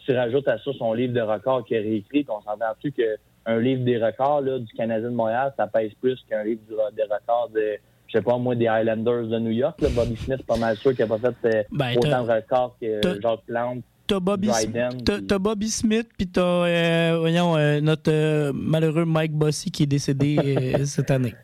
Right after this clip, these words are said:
Speaker 2: C'est,
Speaker 1: Ben oui,
Speaker 2: c'est
Speaker 1: exact,
Speaker 2: le livre des
Speaker 1: tu sais,
Speaker 2: records.
Speaker 1: fait que, tu sais, c'est, c'est leur livre des records, tandis que nous autres, des gardiens, il y en a-tu, il y en a pas. Le gars, il a tout gagné, les trophées qu'il y avait à gagner, y
Speaker 2: Euh,
Speaker 1: compris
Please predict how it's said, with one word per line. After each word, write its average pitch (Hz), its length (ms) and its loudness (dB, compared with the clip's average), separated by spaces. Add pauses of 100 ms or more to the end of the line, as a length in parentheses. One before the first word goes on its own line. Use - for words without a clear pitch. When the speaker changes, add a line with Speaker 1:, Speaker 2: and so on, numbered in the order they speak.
(420)
Speaker 2:
C'est, - 220 -2
Speaker 1:
Ben 120 180 4
oui, 135 140 4
Speaker 2:
c'est 120 80 4
Speaker 1:
exact, 113 300 2
Speaker 2:
le 147 40 0
livre 147 180 2
des 151 60 4
Speaker 1:
tu 139 80 0
sais, 139 60 0
Speaker 2:
records. 117 260 -4
Speaker 1:
fait - 0 -
que, - 100 -20 (720)
tu 160 140 2
sais, - 80 -4
c'est, 143 180 2
c'est 147 80 4
leur 135 160 2
livre 147 240 -2
des 127 120 0
records, 135 340 0
tandis 120 240 -8
que 139 80 -2
nous 120 120 -6
autres, 151 160 -2
des 123 140 -4
gardiens, 123 300 -4
il 151 60 -6
y 143 60 -4
en 123 120 -6
a-tu, 120 240 -10
il 151 40 -2
y 143 60 0
en 123 140 -2
a 110 80 -2
pas. 170 200 0
Le 135 180 2
gars, 147 140 0
il 143 120 0
a 117 60 -4 (140)
tout 190 220 2
gagné, 135 420 -2
les 120 140 -4
trophées 123 400 -6
qu'il - 120 -4
y - 20 4
avait 113 200 0
à 113 140 0
gagner, 113 560 -4
y 107 140 -8
Speaker 2:
Euh, - 20 -4
Speaker 1:
compris 113 360 -2